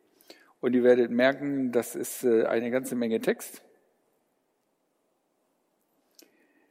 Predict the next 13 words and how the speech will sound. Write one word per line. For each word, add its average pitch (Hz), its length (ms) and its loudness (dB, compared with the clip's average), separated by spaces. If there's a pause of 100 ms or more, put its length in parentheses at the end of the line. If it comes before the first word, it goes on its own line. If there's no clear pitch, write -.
(960)
Der 139 160 8
Glaube 147 600 4 (2000)
ist - 220 0
die 160 80 0
Gestalt 139 600 6
dessen, 196 500 2 (380)
worauf 120 520 2
man 135 340 -4
hofft. - 480 -6 (2250)
Er 165 140 12
liefert 165 520 4
den 135 180 2
Beweis 123 640 4